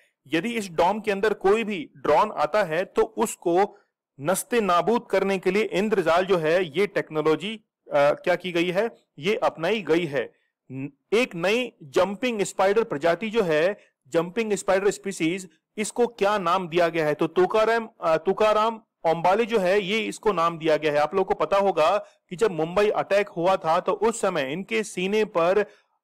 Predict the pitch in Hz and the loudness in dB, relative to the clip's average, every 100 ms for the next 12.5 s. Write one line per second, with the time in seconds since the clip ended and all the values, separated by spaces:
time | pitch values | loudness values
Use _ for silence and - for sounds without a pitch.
0 | _ 151 147 185 226 226 170 160 180 202 | _ -2 0 2 2 0 -2 0 -2 0
1 | 226 208 147 190 - 208 196 160 131 175 | 0 0 2 0 2 2 4 2 2 0
2 | 208 233 160 151 175 214 214 202 202 202 | 0 -2 -2 0 4 2 4 0 0 0
3 | 208 185 180 202 170 175 180 156 131 139 | 0 0 -6 -8 -6 -6 -4 -2 -2 -4
4 | 170 185 220 - _ 190 220 190 196 240 | -10 -8 -8 -12 _ 0 0 0 0 0
5 | 233 226 156 170 202 214 170 135 180 185 | 0 -4 0 -2 0 0 0 0 0 -2
6 | 196 208 208 208 202 170 151 196 196 _ | -2 -2 0 0 0 0 2 2 -2 _
7 | _ - 196 233 220 196 175 180 170 190 | _ 0 2 2 -6 -8 -2 -2 0 -2
8 | 208 180 180 180 202 196 151 160 180 175 | -2 -2 -2 0 -2 2 2 2 -2 -2
9 | 170 202 - _ 175 214 208 226 - 151 | 0 0 -4 _ 2 2 0 -8 -6 -4
10 | 156 208 226 226 202 135 170 190 196 185 | -2 -2 -4 -4 -2 -2 -2 0 0 0
11 | 190 196 190 190 185 185 170 208 156 165 | 0 0 0 -2 0 0 0 -2 -2 -2
12 | 196 180 175 202 | -2 -2 -2 -2